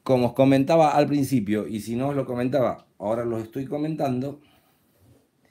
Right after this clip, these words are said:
en el día de hoy lo que queremos hacer es producir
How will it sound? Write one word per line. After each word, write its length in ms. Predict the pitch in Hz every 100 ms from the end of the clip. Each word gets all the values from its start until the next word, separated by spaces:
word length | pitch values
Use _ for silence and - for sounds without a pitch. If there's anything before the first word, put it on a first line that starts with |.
| _ _ _ _ _ _ -
en 180 | 120 117
el 160 | 117
día 180 | 131 156
de 80 | 156
hoy 140 | 143
lo 160 | 117 104
que 100 | 107
queremos 360 | 113 135 147 147
hacer 500 | 135 185 196 - _ _ _ _ _ _ _ _
es 480 | 131 127 101 - - _ - - - _ _ _ _ _ _ _ -
producir 760 | 110 107 110 - 147 101 98